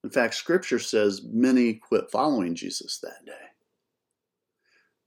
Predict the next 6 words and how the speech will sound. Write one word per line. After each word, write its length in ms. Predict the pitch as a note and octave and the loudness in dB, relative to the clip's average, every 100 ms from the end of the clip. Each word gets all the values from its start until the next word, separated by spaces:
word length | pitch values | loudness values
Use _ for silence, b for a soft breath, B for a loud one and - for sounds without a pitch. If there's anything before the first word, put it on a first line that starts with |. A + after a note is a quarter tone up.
| _ _ _ _ - | _ _ _ _ -6
Jesus 420 | E3+ A3 E3+ - | 0 2 2 0
then 260 | - D#3+ D3 | 4 4 4
turns 420 | C#3 A#2+ A2 G#2+ | 2 2 2 0
to 140 | G2+ | 0
his 200 | G#2+ G#2+ | 0 0
twelve 460 | - - C#3 B2+ | -2 6 6 6